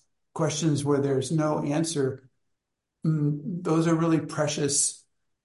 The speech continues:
jewels and artifacts that we're leaving behind for people to find their way, even when m-, modern culture, ordinary people can offer them no map. You know, we don't, we're not trying to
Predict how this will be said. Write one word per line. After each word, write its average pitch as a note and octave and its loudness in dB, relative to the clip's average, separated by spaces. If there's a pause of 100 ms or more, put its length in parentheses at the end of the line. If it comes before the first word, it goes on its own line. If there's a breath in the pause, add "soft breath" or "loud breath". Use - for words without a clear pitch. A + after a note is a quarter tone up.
jewels C#3+ 2
and C3 -4 (100)
artifacts D3 0
that - -4
we're D3 0
leaving D3 2
behind B2+ 0
for B2+ -6
people D3 -4
to A#2+ -4 (160)
find D3+ -2
their C#3+ 2
way, C#3 4 (400)
even D#3+ 4
when D3 2
m-, - -4 (100)
modern C#3+ 4
culture, E3+ 2
ordinary C#3+ 2
people - 2
can D#3+ 2
offer C#3+ 2
them C3+ 0
no B2 -2
map. A#2+ -2 (600)
You B2+ -6
know, B2+ -8
we C#3 -6
don't, C3 -6
we're C#3 -4
not - 0 (220)
trying D3 2
to B2+ -2